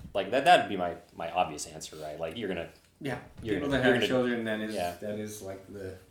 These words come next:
Speaker 2: definitive answer, but
Speaker 1: Yeah, you're gonna, you're
Speaker 2: but
Speaker 1: gonna
Speaker 2: I
Speaker 1: do
Speaker 2: wa-
Speaker 1: whatever you can, but
Speaker 2: But me, me, ha-, you know, I have three kids. Um, I automatically wanna say, "Yeah,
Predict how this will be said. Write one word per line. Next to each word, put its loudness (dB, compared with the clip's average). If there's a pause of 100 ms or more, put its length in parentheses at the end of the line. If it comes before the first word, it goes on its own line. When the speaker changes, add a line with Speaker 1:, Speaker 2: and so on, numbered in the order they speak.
(120)
Speaker 2:
definitive -8
answer, -4
but 2
Speaker 1:
Yeah, 4
you're 4
gonna, 0
you're -2
Speaker 2:
but 2
Speaker 1:
gonna 6
Speaker 2:
I 0
Speaker 1:
do 4
Speaker 2:
wa- 6
Speaker 1:
whatever 2
you -4
can, 2
but 0 (800)
Speaker 2:
But -4
me, -6
me, -6 (140)
ha-, -8 (400)
you -8
know, -10 (160)
I -12
have -10
three -10
kids. -16 (420)
Um, -6 (360)
I -2
automatically -4
wanna -10
say, -12
"Yeah, -8